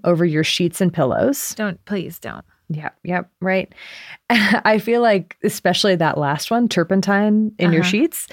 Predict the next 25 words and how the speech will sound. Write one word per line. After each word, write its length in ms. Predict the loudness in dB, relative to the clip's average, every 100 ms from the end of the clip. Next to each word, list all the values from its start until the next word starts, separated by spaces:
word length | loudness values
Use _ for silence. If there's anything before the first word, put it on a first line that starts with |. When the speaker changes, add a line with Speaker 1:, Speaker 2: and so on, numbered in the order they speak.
| -16 -10
Speaker 2:
Yeah. 220 | -8 -8 -12 _ -10
Speaker 1:
kind 380 | -2 2 4 4
of 320 | 4 0 -4 -6
shows 640 | -4 0 2 4 4 2
that 200 | 2 2
if 160 | 2 -2
you're 200 | 0 2
willing 480 | 2 2 4 4 2
to 400 | 2 2 4 4 4
inhale 640 | 2 2 2 2 2 2 0
arsenic 400 | -2 -2 -6 -8
smoke 380 | -6 -4 -4 -4
all 160 | -2 -2
night 300 | 0 0 0
Speaker 2:
Mm-hmm. 100 | 0
Speaker 1:
or 440 | 2 2 0 -2
sleep 480 | -6 -8 0 0 0
in 200 | -2 -2
turpentine-soaked 1400 | -2 -2 -2 -2 -2 -2 -4 -6 _ _ -12 -4 -4 -2
sheets, 640 | -4 -2 0 0 -2 -10 -14 -18 -20 -20 -20 _ _ -6
the 280 | -4 -2
bedbugs 480 | 0 0 2 0 0
must 200 | -2 0
have 120 | 0
been 260 | 0 -2 -2